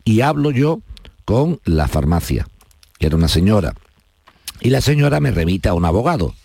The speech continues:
de Sevilla, precisamente. Digo, "Ah, pues no te preocupes, yo llamaré al abogado". Llamo al abogado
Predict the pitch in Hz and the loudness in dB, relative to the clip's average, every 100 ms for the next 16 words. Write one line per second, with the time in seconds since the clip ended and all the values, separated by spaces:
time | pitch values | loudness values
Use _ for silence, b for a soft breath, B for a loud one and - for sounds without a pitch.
0 | _ 65 69 135 170 76 - 65 107 147 | _ -8 -4 -2 0 0 -2 -2 -2 -4
1 | - - B B B - 64 - 71 62 | -8 -14 B B B -6 -2 -2 -2 -2
2 | - 196 151 80 71 78 80 151 131 B | 0 0 0 0 -2 -2 -2 -2 -4 B
3 | B - 98 110 127 131 143 139 | B -4 -2 0 0 0 -2 -2